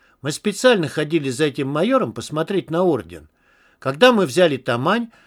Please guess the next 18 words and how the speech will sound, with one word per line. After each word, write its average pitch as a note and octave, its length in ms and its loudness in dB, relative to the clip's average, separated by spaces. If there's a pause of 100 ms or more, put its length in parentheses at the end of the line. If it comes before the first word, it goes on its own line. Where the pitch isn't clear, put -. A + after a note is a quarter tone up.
(120)
я D#3+ 140 2
получил F3 440 0
свой F3+ 240 0
первый F#3+ 360 0
орден F#3+ 420 -2
Красной F#3+ 420 -2
Звезды. C3+ 600 -4 (420)
За E3+ 220 4
Керчь, A#3+ 500 -2 (140)
Севастополь D#3+ 800 0
и F3 120 -2
Одер G#3 440 0 (260)
я D#3 160 2
получил G#3 460 0
три A3 200 -2
ордена F3+ 420 0
Отечественной F#3 600 -6
войны. C3+ 480 0